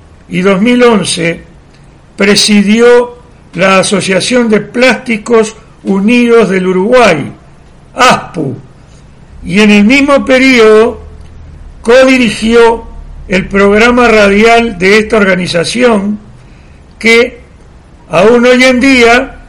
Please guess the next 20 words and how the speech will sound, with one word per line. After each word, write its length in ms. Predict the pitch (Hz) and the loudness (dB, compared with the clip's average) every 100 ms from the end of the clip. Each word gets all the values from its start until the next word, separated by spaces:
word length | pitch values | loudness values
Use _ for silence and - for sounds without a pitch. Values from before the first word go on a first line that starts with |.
| - | -18
se 240 | - 208 202 | -6 0 0
difunde 580 | 196 - 240 226 233 | 0 -2 -2 0 0
por 220 | - 202 190 | 0 -2 0
Radio 280 | 214 214 | 0 0
Fénix 400 | 214 214 208 202 | 0 0 2 0
de 80 | 180 | 0
Uruguay 500 | 214 196 190 190 202 - - - - - - | 0 0 0 0 -2 -10 -18 -20 -20 -20 -6
y 100 | 185 | -2
de 120 | 190 | 0
la 180 | 180 - | 0 0
cual 480 | 208 208 196 - - - - | 2 2 2 -4 -14 -20 -12
en 160 | 170 185 | -4 -2
este 240 | 208 226 | 0 0
momento 720 | 208 190 196 190 185 208 208 - | 0 0 -2 -4 -2 -2 -2 -4
estoy 380 | 175 - 226 214 | -8 -4 -6 -2
participando, 1160 | 220 214 220 208 185 - 180 170 165 180 202 - - - - - - | -2 -2 -4 -6 -8 -4 -4 -2 -4 -6 -8 -16 -20 -20 -18 -18 -8
estando 560 | 185 180 240 240 214 | -8 -2 0 2 4
esta 440 | 220 214 - 202 196 | 2 2 0 0 0
emisión 720 | 190 202 214 208 196 202 208 - - - 180 | -2 -4 0 0 0 -4 -10 -16 -20 -14 -2
dirigida 760 | 208 202 202 202 196 190 | 0 0 -2 -4 0 -2